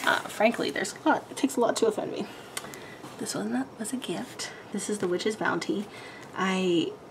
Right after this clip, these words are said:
I'm gonna put it on the screen how much this is, but I believe it's seventy-eight dollars a month. I received this as a gift. Thank you so much.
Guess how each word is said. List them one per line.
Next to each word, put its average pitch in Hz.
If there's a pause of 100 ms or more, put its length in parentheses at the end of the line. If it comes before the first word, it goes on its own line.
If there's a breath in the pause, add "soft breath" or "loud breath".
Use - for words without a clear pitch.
(100)
I'm 180
gonna 190
put -
it 208
on 202
the 196
screen 190
how 185
much 170
this 175
is, 170
but -
I -
believe 185
it's 156
seventy-eight -
dollars 104
a -
month. - (360 loud breath)
I -
received 185
this 180
as 170
a 160
gift. 208
Thank 185
you -
so -
much. 220